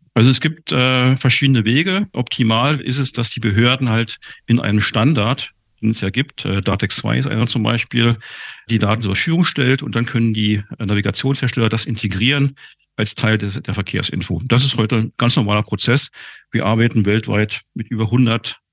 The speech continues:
Zulieferern zusammen, viele Behörden, Verkehrsmanagement, äh, Organisationen, die uns genau solche Daten aufbereiten in Standards und die werden eigentlich automatisch integriert. Das ist ein Weg.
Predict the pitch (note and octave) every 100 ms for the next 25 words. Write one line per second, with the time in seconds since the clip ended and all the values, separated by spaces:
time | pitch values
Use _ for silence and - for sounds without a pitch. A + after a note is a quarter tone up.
0 | _ - C3+ C3+ B2+ A2+ A#2 A2 G#2 G#2
1 | G#2+ A2+ G#2+ - - - E3+ D3+ C3 A#2
2 | A#2+ A#2+ A#2 A2 _ - A2 A2 A2+ A#2
3 | G#2+ - G2+ G#2 - G2 G2+ G#2 G#2 -
4 | G#2+ G#2+ - - G#2+ - A2 A2 A2+ G2+
5 | F#2+ G2 - C#3 - A#2+ A2+ A#2+ A#2+ A#2
6 | A#2+ - G2+ A2+ A2+ A2+ - - - _
7 | - A2 G2+ G#2 G#2+ F#2+ G2+ F#2 - F2
8 | F#2+ - G#2 F#2+ F2 - - G#2 B2 -
9 | - G2+ G#2 E2+ - -